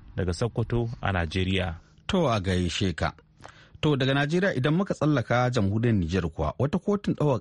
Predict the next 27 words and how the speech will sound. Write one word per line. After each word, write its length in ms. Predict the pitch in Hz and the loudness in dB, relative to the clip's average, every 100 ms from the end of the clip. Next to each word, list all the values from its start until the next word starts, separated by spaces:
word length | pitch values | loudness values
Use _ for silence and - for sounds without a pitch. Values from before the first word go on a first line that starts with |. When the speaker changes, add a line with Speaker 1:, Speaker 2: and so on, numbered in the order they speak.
| - | 0
Speaker 2:
ƙara 220 | 127 135 | 0 0
ce 140 | - | 0
da 100 | 101 | -2
ke 140 | - 85 | -2 0
birnin 360 | 110 120 127 | 2 4 4
Yamai 200 | 120 104 | 4 2
ta 100 | 90 - | 0 0
umarci 360 | 131 90 - | 0 0 0
mahukunta 540 | 110 123 117 85 95 98 | 2 0 0 -2 0 -2
su 120 | 87 | -2
gaggauta 460 | 90 139 143 98 90 | -2 -2 0 -2 0
baiwa 220 | 113 104 | 0 2
wasu 180 | 95 98 | 0 0
sabbin 340 | 104 78 113 | -2 0 0
jami'an 400 | 110 85 - 104 | 0 0 0 -2
kastam 400 | 104 139 - 104 | -2 -4 -2 -2
dama 240 | 80 98 104 | 0 0 0
fara 280 | - 110 - | 0 -2 -2
aiki 320 | - 127 - | -2 -2 -2
ko 180 | 95 101 | -4 -4
kuma 280 | 101 117 - - - - | -2 -2 -2 -8 -20 -20
su 200 | - 101 | -6 -2
biya 260 | 82 98 107 | 0 0 0
su 120 | - | -2
diyyar 460 | 78 98 104 98 78 - - _ _ | -2 0 0 0 -2 -8 -20 _ _
wato 400 | 85 78 - 82 | -2 0 0 -2
dala 300 | 80 101 101 | 0 2 0